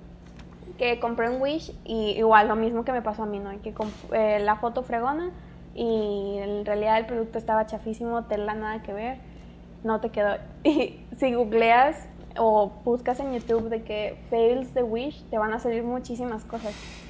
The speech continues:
donde pone la comparación de lo, la foto de producto versus cómo es en realidad. Entonces, cuiden mucho eso, muchachos. La moraleja es, si tú vas a,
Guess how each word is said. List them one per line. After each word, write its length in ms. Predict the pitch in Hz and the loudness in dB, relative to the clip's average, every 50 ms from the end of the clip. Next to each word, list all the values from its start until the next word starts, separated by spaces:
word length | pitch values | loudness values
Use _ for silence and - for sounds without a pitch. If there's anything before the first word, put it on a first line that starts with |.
| - - - - | -16 -14 -2 6
donde 420 | 214 226 226 220 220 220 214 208 | 10 10 10 10 10 6 4 4
pone 220 | 214 220 220 220 | 4 2 2 2
la 120 | 226 247 247 | 2 2 2
comparación 560 | 254 247 240 220 214 214 220 226 220 214 226 | 0 0 2 4 4 4 4 2 0 0 2
de 220 | 233 226 220 - | 2 2 2 2
lo, 320 | - - 226 233 220 214 214 220 | 0 0 2 4 4 4 2 2
la 140 | 220 214 226 | 0 0 0
foto 340 | - 233 226 226 - 247 262 | 0 -2 -2 0 0 0 0
de 100 | 269 262 | 0 0
producto 540 | 262 233 220 233 240 226 - 277 285 294 262 | 0 0 0 0 0 -2 -2 -2 -2 0 0
versus 720 | 220 226 220 220 220 220 208 202 202 196 190 190 - - - | -2 -2 -2 -2 -2 -2 -2 -2 -2 -2 -4 -6 -10 -12 -8
cómo 300 | - 214 208 208 208 208 | -6 -4 -4 -2 -2 -2
es 120 | 208 208 220 | -4 -4 -4
en 100 | 220 214 | -6 -6
realidad. 280 | 214 202 180 - - - - - - - - - - - - - - - - - - - - - - | -8 -8 -8 -10 -10 -10 -12 -14 -16 -18 -18 -18 -18 -18 -18 -18 -18 -18 -18 -18 -18 -18 -12 -6 -4
Entonces, 460 | 262 247 269 277 294 302 330 320 311 - - - - - - - - - - | 0 2 2 2 4 4 4 4 2 0 -10 -14 -16 -18 -18 -18 -18 -12 -4
cuiden 280 | - 302 339 359 359 | 0 2 4 4 4
mucho 260 | 339 349 349 - 330 320 | 4 2 0 0 -2 -2
eso, 200 | 302 294 269 247 | -2 -2 -4 -6
muchachos. 640 | 226 220 - 180 - - - - - - - - - - - - - - - - | -6 -6 -8 -10 -14 -12 -12 -12 -10 -10 -12 -12 -14 -16 -18 -18 -18 -18 -6 -2
La 120 | 226 233 | 0 2
moraleja 680 | 233 247 247 254 262 294 320 - - 339 320 311 302 311 | 4 6 6 6 4 4 0 -2 -2 -6 -4 -6 -8 -8
es, 80 | 302 - - - - - - - - - - - - - - - | -10 -12 -14 -14 -16 -14 -14 -10 -6 -4 -4 -4 -4 -6 -8 -6
si 100 | - 247 | -6 -4
tú 260 | 226 - - 339 359 | -2 0 2 2 4
vas 300 | 359 381 349 339 339 - | 4 4 4 2 2 -2
a, 160 | 339 339 339 | -2 -2 -2